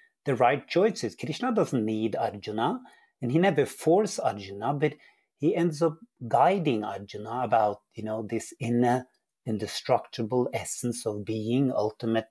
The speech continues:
you know, yoga, uh, accessible to all. The, uh, we may find it,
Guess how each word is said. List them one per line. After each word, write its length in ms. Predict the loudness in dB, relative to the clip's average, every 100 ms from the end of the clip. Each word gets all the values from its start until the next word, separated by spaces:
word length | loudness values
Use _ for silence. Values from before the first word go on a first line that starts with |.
| _
you 140 | -8 -6
know, 160 | -4
yoga, 680 | -2 0 2 4 2 2 0 -8 -10
uh, 40 | -6
accessible 680 | -4 -4 -6 -4 -2 0 0
to 140 | 0 2
all. 460 | 4 6 4 2
The, 180 | 0 -2 -6 -16 -18 -20 _ -4
uh, 300 | 0 0 -2
we 180 | -6 -4
may 240 | -2 0 -2
find 480 | 0 2 4 4
it, 180 | 2 0